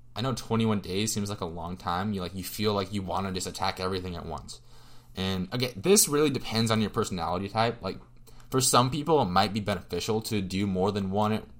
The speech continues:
at once, especially, like, just starting out, since there's so many things that you could do. Um, again, it really just depends on the person. Like, for my clients,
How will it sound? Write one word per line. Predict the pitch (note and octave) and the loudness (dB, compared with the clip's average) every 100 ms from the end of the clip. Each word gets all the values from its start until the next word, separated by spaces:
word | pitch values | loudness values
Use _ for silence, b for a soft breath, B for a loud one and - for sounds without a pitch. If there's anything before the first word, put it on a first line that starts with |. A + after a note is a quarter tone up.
| - | -2
at | G#2+ G#2+ | 0 0
once, | F#2+ A2+ C3 - - B B B | 2 2 2 -2 -6 B B B
especially, | G2+ - B2+ - A#2+ | -2 2 2 2 0
like, | E2+ | 0
just | F#2+ - | -2 0
starting | G2 F#2 E2+ | 0 0 0
out, | E2+ G#2 | -2 -2
since | F#2 - | -4 -6
there's | F2 | -6
so | - F#2 F2 | -2 -2 -2
many | F2 | -4
things | F2 F2+ F2+ | -4 -6 -6
that | E2+ | -8
you | E2+ | -10
could | - - F2+ F2 | -8 -2 0 -2
do. | D#2 F2 B2+ B2+ B B B B - | -2 0 0 -4 B B B B -4
Um, | F#2 F#2 E2+ E2 E2 | 0 0 -2 -4 -6
again, | G2+ F#2+ F2+ | -4 -2 -2
it | D#2+ | 0
really | G#2 G#2+ | 4 4
just | G2 - | 2 -4
depends | - - F2+ F2 D2+ | -10 -8 -4 -4 -6
on | - F2 | -6 -4
the | E2 | -6
person. | - E2+ - D#2 | -4 -4 -4 -6
Like, | F2+ F2 | -4 -2
for | A2+ | 0
my | A2+ | 0
clients, | - F#2 G2 A#2 - | 0 2 2 0 -4